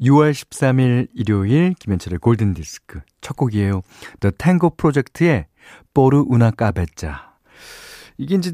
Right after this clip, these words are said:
스페인어로 직역하면 말머리 하나라는 뜻이라고 그래요. 그러니까, 에, 경마에서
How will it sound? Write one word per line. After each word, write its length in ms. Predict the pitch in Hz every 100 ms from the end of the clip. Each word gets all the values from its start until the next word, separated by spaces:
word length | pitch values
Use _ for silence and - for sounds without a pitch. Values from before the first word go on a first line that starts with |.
| 160 131
스페인어로 580 | - 233 226 196 156
직역하면 1200 | 160 - 143 - _ _ - - 156 156 147 123 98 - _ -
말머리 520 | 104 143 160 147 143
하나라는 640 | 123 131 117 101 90 82 - _
뜻이라고 340 | 110 - 101 87
그래요. 200 | 139 139 -
그러니까, 300 | 110 113 101 _ - - _ -
에, 220 | 85 82 -
경마에서 760 | 127 165 180 123 87 139 95